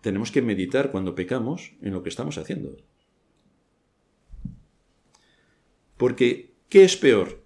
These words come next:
¿Encontrar, encontrarnos a un hombre que sea injusto o encontrarnos a un juez que sea injusto? ¿Qué es peor? Evidentemente el juez, porque tiene que impartir justicia. Y si no com-, no imparte justicia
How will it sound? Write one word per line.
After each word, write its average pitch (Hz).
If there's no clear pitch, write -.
¿Encontrar, 123
encontrarnos 135
a 170
un 156
hombre 104
que 104
sea 151
injusto 202
o 131
encontrarnos 131
a 127
un 117
juez 226
que 135
sea 156
injusto? -
¿Qué 202
es 180
peor? 95
Evidentemente 104
el 87
juez, -
porque 98
tiene 120
que 127
impartir 107
justicia. 104
Y -
si 110
no 117
com-, 127
no 131
imparte 135
justicia 113